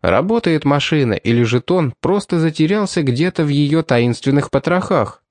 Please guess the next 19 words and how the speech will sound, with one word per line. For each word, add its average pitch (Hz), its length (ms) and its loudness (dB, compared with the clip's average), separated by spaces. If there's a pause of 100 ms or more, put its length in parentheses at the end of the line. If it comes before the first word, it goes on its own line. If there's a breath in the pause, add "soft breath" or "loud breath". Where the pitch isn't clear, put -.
(380)
Если 139 420 0
бы 135 160 2
не 135 120 4
Артур 131 440 0
с - 100 -8
его 123 240 4
подлыми 120 500 2
шуточками, 143 880 0
он 233 240 -2
бы 160 80 2
давно 139 440 2
побежал 123 520 2
за 110 160 0
помощью. 117 640 0 (880)
Рики 156 380 -2
был 165 240 0
уже 156 180 0
в 139 100 -2
дверях. 143 640 0